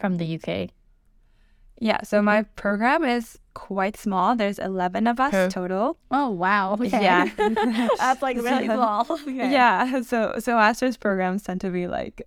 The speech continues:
Speaker 2: they, they accept very few people because it's, like, hard to coordinate supervision and such.
Speaker 1: Mm-hmm.
Speaker 2: And out of those, maybe three or four are British.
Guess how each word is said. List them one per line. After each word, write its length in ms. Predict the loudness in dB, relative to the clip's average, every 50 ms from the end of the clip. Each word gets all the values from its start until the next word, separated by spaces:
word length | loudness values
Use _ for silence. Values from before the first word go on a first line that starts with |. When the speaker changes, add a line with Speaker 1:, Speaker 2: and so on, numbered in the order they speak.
| -4
Speaker 2:
they, 320 | -2 0 0 0 -2 -2 -4
they 140 | -4 -4 -4
accept 400 | -4 -6 -4 -2 -2 -2 -2 -2
very 180 | -4 -2 -2 -2
few 180 | -2 -6 -8 -8
people 440 | -8 -12 -10 -10 -12 -10 -10 -12 -10 -4 0
because 240 | 0 2 2 2 2
it's, 140 | 2 0 0
like, 160 | -4 -4 -4
hard 220 | -4 -6 -6 -4 -6
to 100 | -8 -8
coordinate 480 | -6 -8 -6 -4 -2 -2 -4 -4 -6
supervision 580 | -10 -10 -8 -8 -8 -8 -6 -6 -6 -6 -6 -6
and 140 | -8 -6 -4
such. 300 | -4 -6 -6 -6 -12 _ _ _ _ _ -4
Speaker 1:
Mm-hmm. 280 | -2 -2 0 -2 -4 -2 -2
Speaker 2:
And 220 | -4 -4 -4 -4 -4
out 200 | -4 -4 -2 -4
of 160 | -6 -10 -10 -8 -4
those, 840 | 0 0 2 2 0 0 -2 -2 -4 -6 -6 -8 -12 -14 -18 -20 -20 -18 -8 -4
maybe 840 | -2 0 0 0 0 -2 -2 -2 -2 -2 -4 -6 -6 -6 -8 -8 -10 -16 _ _ -20 _ _ _ _ _ _ _ _ _ _ _ _ _ _ _ _ _ _ _ _ -6
three 300 | -2 0 0 2 2 2
or 120 | 2 0
four 460 | 0 -4 -6 -4 -4 -2 -2 -4 -4 -2
are 120 | -2 -4 -2
British. 680 | 0 -2 -2 0 0 -2 -4 -4 -6 -12 -12 -14 -16